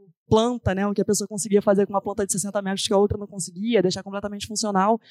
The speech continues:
Então eu sempre gostei muito de imóvel. E aí quando surgiu essa arrematação, que foi a primeira que eu acompanhei, era um terreno em Copacabana, né, pro pessoal que é do Rio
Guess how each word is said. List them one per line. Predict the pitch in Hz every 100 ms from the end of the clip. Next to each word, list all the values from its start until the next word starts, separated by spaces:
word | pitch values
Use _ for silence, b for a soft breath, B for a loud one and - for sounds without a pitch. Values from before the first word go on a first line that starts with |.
| B B
Então | 220
eu | 214
sempre | 240
gostei | 262 254 254
muito | 247 226
de | 262
imóvel. | 262 208 175 165 B B B B
E | 208
aí |
quando | 226 254
surgiu | - 302 254 214 311
essa | 311 294
arrematação, | 277 269 262 247 226
que | 214
foi | 226
a | 226
primeira | 233 233 285
que | 294
eu | 247
acompanhei, | 233 214 196 214 277 202 _ _ _
era | 202 220
um | 240
terreno | 285 226 220 294
em | 269
Copacabana, | 233 240 233 190 190 233 247
né, | 214
pro | 202
pessoal | - 196 196
que | 208
é |
do | 202
Rio | 185 190 190 180